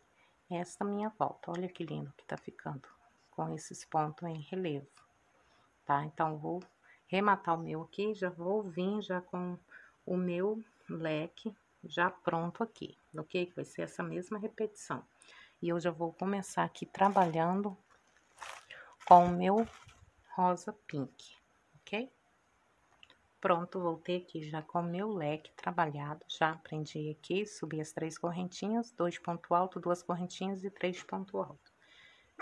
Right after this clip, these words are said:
Agora aqui eu vou fazer, vou fazer aqui apenas uma correntinha, laçar o fio, vou vir nesse primeiro espaço,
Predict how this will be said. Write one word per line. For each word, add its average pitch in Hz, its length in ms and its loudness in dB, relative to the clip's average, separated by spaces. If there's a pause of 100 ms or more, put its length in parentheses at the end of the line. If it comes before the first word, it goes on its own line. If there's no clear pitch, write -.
(360)
Agora 196 460 10
aqui - 200 6
eu 175 180 8
vou 175 120 -2
fazer, 160 580 -2 (1400)
vou 165 200 -4
fazer 156 340 -4
aqui - 400 -8
apenas 180 560 0
uma 226 280 2
correntinha, 165 880 -4
laçar 185 400 4
o 226 40 2
fio, 180 340 -2
vou 175 100 -2
vir 180 160 -2
nesse 180 400 0
primeiro 196 540 -2
espaço, 147 760 -2